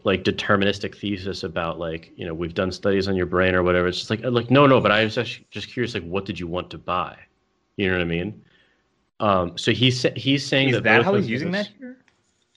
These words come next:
Speaker 1: Uh, how,
Speaker 2: I'll be frank, I'm not sure.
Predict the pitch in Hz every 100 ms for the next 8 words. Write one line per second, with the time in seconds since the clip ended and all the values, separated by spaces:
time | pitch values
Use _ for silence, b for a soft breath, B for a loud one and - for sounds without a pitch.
0 | _ 78 101 170 180 185 180 185 185 180
1 | 180 - _ - - 143 165 - 156 139
2 | 151 - 165 170